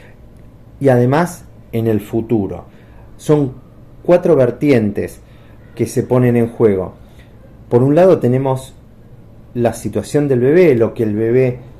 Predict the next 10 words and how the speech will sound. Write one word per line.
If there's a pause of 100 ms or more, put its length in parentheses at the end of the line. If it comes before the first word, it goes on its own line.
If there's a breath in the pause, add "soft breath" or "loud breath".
(220 loud breath)
trae (440)
con
su
nacimiento
prematuro,
que
todavía
no
se
sabe